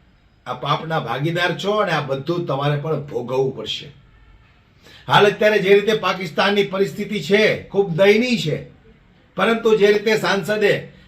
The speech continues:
ત્યાંની સરકાર સામે હાથ જોડીને જે ભીખ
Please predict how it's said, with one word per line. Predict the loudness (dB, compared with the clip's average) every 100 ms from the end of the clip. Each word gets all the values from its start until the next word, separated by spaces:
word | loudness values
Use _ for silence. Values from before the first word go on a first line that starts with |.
| _ _ 0
ત્યાંની | 2 4 2
સરકાર | 2 0 2 0
સામે | 2 2 2
હાથ | 2 2 0 -2
જોડીને | 0 0 0
જે | -2
ભીખ | -2 -2 -2